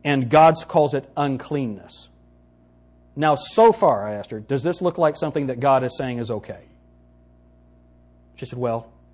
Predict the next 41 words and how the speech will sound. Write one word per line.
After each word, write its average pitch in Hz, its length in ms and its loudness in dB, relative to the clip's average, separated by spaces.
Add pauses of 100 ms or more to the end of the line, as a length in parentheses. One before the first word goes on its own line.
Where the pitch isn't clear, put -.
(140)
probably 127 320 0
not." 113 280 -6 (1500)
Verse 127 200 -2
twenty-five. 117 460 -6 (320)
"Who 185 100 4
changed 233 420 2
the 147 80 2
truth 240 360 0
of 131 100 -2
God 131 260 4
into 147 300 0
a 139 40 4
lie, 110 500 -2 (960)
and 151 200 2
worshipped 185 380 4
and 156 140 0
served 165 340 0
the 139 60 -2
creature 143 680 -6 (500)
more 160 280 4
than 156 120 2
the 135 80 -2
Creator, 151 580 0
who 139 120 -4
is 120 80 -2
blessed 113 400 -2
forever. 156 440 -2 (520)
Amen." 107 340 -6 (520)
Now 120 80 -6
remember, 160 480 0
these 202 180 -2
are 208 40 -2
the 190 60 0
same 185 220 -4
people 165 200 -4
who 151 80 -4
would 143 120 -2
not 147 160 -4
believe 147 300 -4
in 120 100 -6
creation. 139 560 -6